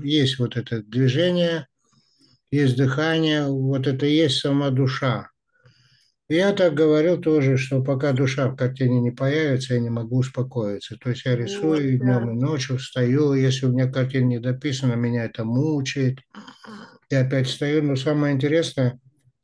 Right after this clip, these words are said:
Speaker 1: у меня вот именно целостность получается по утрам. А
Speaker 2: Мгм.
Speaker 1: вечером, когда я рисую, я вхожу в детали, и мне надо отходить, видеть картину целиком. Ну, как так, э,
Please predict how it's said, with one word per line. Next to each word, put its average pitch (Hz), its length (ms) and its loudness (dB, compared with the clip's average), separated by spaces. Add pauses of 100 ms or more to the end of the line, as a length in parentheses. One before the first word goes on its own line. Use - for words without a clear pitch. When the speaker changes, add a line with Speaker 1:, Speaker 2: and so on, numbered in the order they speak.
(1160)
Speaker 1:
у 139 80 0
меня 165 280 2
вот 139 260 2
именно 143 380 4
целостность 143 600 2
получается 120 760 0 (1200)
по 143 60 -2
утрам. 127 540 0 (1120)
А 143 200 0
Speaker 2:
Мгм. - 20 0
Speaker 1:
вечером, 160 480 2
когда 135 320 4
я 131 200 6
рисую, 127 540 2
я 165 160 4
вхожу 151 440 2
в 139 60 0
детали, 143 880 4
и - 60 2
мне 151 140 2
надо 139 340 2
отходить, 139 600 0
видеть 135 320 2
картину 131 480 2
целиком. 139 800 2
Ну, 139 160 2
как 135 280 2
так, 135 280 -2
э, 131 240 2